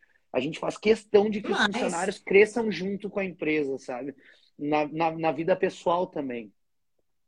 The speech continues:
Speaker 1: A gente quer
Speaker 2: É,
Speaker 1: ver
Speaker 2: eu
Speaker 1: todo
Speaker 2: já tô
Speaker 1: mundo
Speaker 2: quase
Speaker 1: bem.
Speaker 2: indo descarregar container depois dessa propaganda toda. <laughs>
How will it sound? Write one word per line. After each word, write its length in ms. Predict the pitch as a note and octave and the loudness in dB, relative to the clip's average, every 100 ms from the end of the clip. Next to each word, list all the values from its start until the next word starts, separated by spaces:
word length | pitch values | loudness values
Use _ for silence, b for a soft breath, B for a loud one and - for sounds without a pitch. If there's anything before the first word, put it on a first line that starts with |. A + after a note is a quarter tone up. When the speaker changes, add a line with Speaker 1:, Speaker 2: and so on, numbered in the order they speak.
| - | -12
Speaker 1:
A 60 | |
gente 200 | B2 B2+ | -10 -4
quer 120 | - D#3 | 2 6
Speaker 2:
É, 20 | |
Speaker 1:
ver 160 | D#4 | 8
Speaker 2:
eu 20 | C4+ | 6
Speaker 1:
todo 100 | D#4+ | 4
Speaker 2:
já 80 | F3+ | 0
tô 100 | B3 | 2
Speaker 1:
mundo 80 | |
Speaker 2:
quase 240 | A#3+ A#3+ C4 | 4 4 4
Speaker 1:
bem. 140 | A3+ | 0
Speaker 2:
indo 100 | A#3 | -6
descarregar 520 | A3 - A3+ G#3 G#3+ | -8 -2 -2 0 -2
container 520 | G#3+ G3 G3 A3 G3+ F3 | -2 -4 -2 4 4 4
depois 240 | F#3+ G3+ | 2 -2
dessa 180 | G3 F3 | -2 -4
propaganda 640 | - G3+ F#3+ F#3+ G#3 F#3+ | -2 0 2 2 -2 -4
toda. 400 | F#3+ A3+ D#4+ - | -6 6 8 8
<laughs> 480 | - B3 - - - | 8 2 4 2 2